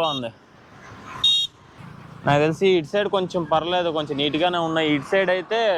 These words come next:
డ్రైనేజ్ పారుతుంది, అక్కడ నుంచి చూసా నేను, మొత్తం డ్రైనేజే వెళ్తుంది మొత్తం. చూడండి ఇది ఎంత ప్లేస్.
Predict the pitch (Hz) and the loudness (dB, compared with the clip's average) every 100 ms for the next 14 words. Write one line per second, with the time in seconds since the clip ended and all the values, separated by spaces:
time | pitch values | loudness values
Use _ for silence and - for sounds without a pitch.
0 | 147 139 156 190 170 165 156 - 147 127 | 0 0 0 0 0 0 0 0 -4 -2
1 | 143 160 151 147 160 143 131 196 - - | -6 -4 -4 -2 -2 0 -2 -4 -8 -20
2 | - - - - 139 - 175 147 151 165 | -20 -20 -10 0 0 2 2 2 2 0
3 | 180 185 156 131 131 113 - - - - | -2 -2 -2 -4 -6 -6 -8 -14 -20 -20
4 | - 135 - 127 - - - - - - | -4 -4 0 0 -2 -12 -12 -10 -8 -6
5 | - - - - - - - - - - | -4 -2 -2 -6 -8 -14 -16 -18 -18 -12
6 | - 139 131 120 120 120 123 123 - | -2 0 2 2 0 -2 2 0 0